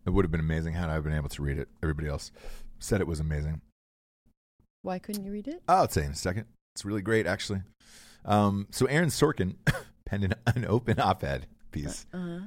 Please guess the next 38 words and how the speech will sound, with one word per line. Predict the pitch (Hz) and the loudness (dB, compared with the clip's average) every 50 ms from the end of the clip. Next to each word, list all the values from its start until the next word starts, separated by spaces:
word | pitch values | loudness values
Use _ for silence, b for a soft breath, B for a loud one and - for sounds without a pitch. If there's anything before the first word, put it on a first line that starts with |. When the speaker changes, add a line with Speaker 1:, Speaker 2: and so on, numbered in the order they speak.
| 214 - | -12 0
Speaker 1:
to | - 143 139 113 | 4 6 6 8
Mark | 101 107 107 104 87 | 8 6 6 6 6
Zuckerberg | 90 104 - - 85 73 73 73 71 - - - | 6 4 6 6 4 4 4 2 2 0 -2 0
about | 85 80 73 - - | 2 2 0 0 0
Facebook | 92 87 80 - - 87 78 73 - - - b b b b b b b b b _ - | 0 2 2 2 0 0 0 0 -2 -8 -18 b b b b b b b b b _ -4
and | 82 78 78 78 76 73 - - - - - _ _ _ _ _ _ _ - | -2 0 0 0 -2 -4 -4 -8 -10 -12 -14 _ _ _ _ _ _ _ -8
how | - - 92 85 82 | -2 0 2 2 2
he | - - 82 | 2 2 2
needs | 80 80 76 - | 2 2 0 -2
to | - 147 | -4 -6
change | - - 113 107 104 95 92 | -4 0 2 2 4 4 4
it. | 95 87 - - _ _ - | 4 4 2 -2 _ _ -2
And | 87 85 82 80 80 78 73 - - - - b b b b b b _ _ _ _ _ - | 0 0 0 0 0 -2 -4 -6 -8 -10 -12 b b b b b b _ _ _ _ _ -12
you've | 87 78 | -8 -2
gotta | - 87 76 | 0 0 0
stand | 73 - - 90 85 80 | 0 0 2 2 4 2
up | 78 - | 2 -2
for | - 80 | -4 -6
this | 73 69 - | -6 -6 -2
country. | - 90 85 80 - - 82 80 78 76 76 76 73 | 0 0 0 0 0 0 0 0 0 0 0 0 -2
And, | 71 71 71 69 - - - | -2 -4 -6 -6 -8 -8 -8
you | 73 | -6
know, | 69 65 67 | -6 -6 -4
he | 78 82 82 | -4 -2 -2
wrote | 76 82 80 78 - - | 2 2 2 0 0 -2
Social | - - 85 82 - - | -2 -2 -2 -2 0 0
Network, | 80 85 71 76 78 76 - | 0 0 0 0 -2 -2 -2
obviously, | 78 73 71 71 - - 78 | -2 -2 -2 -2 -4 -4 -4
about | 71 69 69 67 67 - | -4 -4 -4 -4 -6 -6
Zuckerberg. | 71 69 69 - 71 69 65 65 65 67 - - | -6 -8 -6 -6 -6 -6 -6 -6 -8 -8 -8 -8
Speaker 2:
I'm | - 160 165 | -8 -6 -6
with | 170 170 165 - 175 | -6 -6 -8 -8 -8
it. | 170 175 247 254 208 - | -8 -8 -10 -12 -16 -12
Speaker 1:
<clears throat> | - - | -4 0
And | - - 131 90 - 98 - 82 80 80 | 2 2 2 2 0 -2 -2 -2 0 0
he | 80 | 2
goes, | 82 82 78 76 | 2 2 2 2
"Look, | 85 85 78 - - | 2 0 0 0 -4